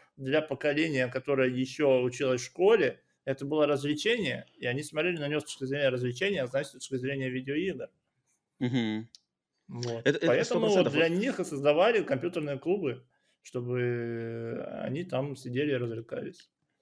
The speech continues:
Speaker 2: Это, это отдельный пласт, который, да, он, он, он совсем отличается. То есть я помню, как вот этот год девяносто третий, девяносто четвертый, значит, вот тот же, значит, э, э, ухажер моей сестры, он в девяносто четвертом году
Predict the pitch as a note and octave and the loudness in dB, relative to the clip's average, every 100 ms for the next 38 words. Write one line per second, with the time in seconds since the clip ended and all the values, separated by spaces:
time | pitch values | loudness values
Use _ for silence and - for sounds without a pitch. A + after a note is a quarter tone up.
0 | _ - - B2 D#3 - C3 C#3 C3 A2 | _ -14 -4 -2 0 -2 0 2 2 2
1 | D3 D3 A#2 - C3 F#3 - - C#3 A#2+ | 4 4 2 0 0 0 -4 -8 -2 0
2 | B2 C3 B2 G#2+ A2 G2+ G#2 A2 B2 A#2 | 2 2 2 0 0 2 2 2 2 0
3 | B2 G#2+ - - - - D3 G#2+ G2 - | -2 -2 -6 -8 -4 2 2 2 -2 0
4 | G#2+ - - - B2 C#3+ D3 C#3+ C#3 - | 0 -2 -8 -2 2 2 4 6 4 4
5 | G#2+ - - - - - _ G#2+ G2+ G#2+ | 2 0 -8 -20 -20 -20 _ -4 -2 -2
6 | G#2 A2+ A#2 G#2+ A2 B2 - A2 - A#2+ | -2 0 0 0 2 2 0 -4 0 0
7 | C#3 G#2 G2 A2 G#2+ - - F#2 G#2+ F3 | 0 -2 -2 -2 -2 -6 -8 0 2 2
8 | E3+ G2 G#2 - G#2 - - G2+ F#2+ - | 0 -4 -4 -4 -8 -14 -12 -8 -8 2
9 | C3 A#2 A#2 G2+ G#2 G#2 - G#2 G2 - | 2 4 0 0 0 0 2 4 4 2
10 | - - - - G#2+ G#2 G#2 G2+ F#2 F2+ | -6 -12 -8 2 6 6 6 4 2 -4
11 | - - - - D3 - C#3 D3+ D3 B2 | -12 -16 -14 -2 0 4 4 6 6 8
12 | A#2+ A#2 C3 - C3 D3+ F#3 B2+ C#3+ B2 | 6 6 2 2 6 6 6 8 8 6
13 | G#2 G#2 G#2+ A2+ C#3+ C#3+ G#2+ C3 B2 C3 | 2 -4 0 4 4 4 -2 -4 2 2
14 | C3+ A2 A#2 G2 A#2 B2+ F#3+ | 2 0 2 2 4 4 4